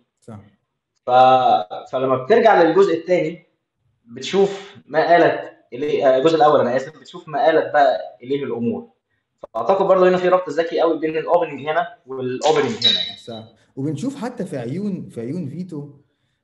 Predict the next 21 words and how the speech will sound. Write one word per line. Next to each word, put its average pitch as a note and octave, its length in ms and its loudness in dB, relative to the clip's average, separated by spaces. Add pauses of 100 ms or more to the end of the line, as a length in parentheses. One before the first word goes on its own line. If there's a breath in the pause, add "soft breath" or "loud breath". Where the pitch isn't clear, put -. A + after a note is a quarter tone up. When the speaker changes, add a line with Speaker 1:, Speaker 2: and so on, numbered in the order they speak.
(100)
Speaker 1:
هو، C3 220 -4
آه، C3+ 240 -6
هو C3 180 -6
قاعد D#3+ 300 -6
ساكت E3+ 680 -8
وباين C#3 500 -8
إن A#2+ 220 -12
هو D3 180 -4
مش، C3 320 -8
مش، A2 240 -14
مش G#2+ 180 -14
مظبوط A#2 460 -10
وكل C3+ 260 -10
حاجة، D3+ 440 -10 (300 loud breath)
بس - 200 -14
هو E3 80 -4
بيفكر E3+ 480 -8
already، A2+ 360 -8
زي B2 220 -8
ما C#3+ 100 -6
يكون D#3+ 460 -12